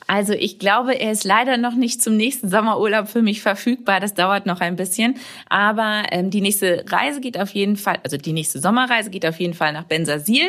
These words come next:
also, ähm, an die Nordsee. Und also mit dem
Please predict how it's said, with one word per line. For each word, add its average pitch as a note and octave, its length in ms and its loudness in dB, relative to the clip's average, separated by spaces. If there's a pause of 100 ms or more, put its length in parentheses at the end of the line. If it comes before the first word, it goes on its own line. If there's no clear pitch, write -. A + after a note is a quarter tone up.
also, F3+ 320 -4
ähm, F3 500 -6
an D#3+ 160 -6
die E3 80 -6
Nordsee. C4 500 -2 (460)
Und G3+ 680 2
also F3+ 260 -2
mit F3+ 240 -4
dem F3 320 0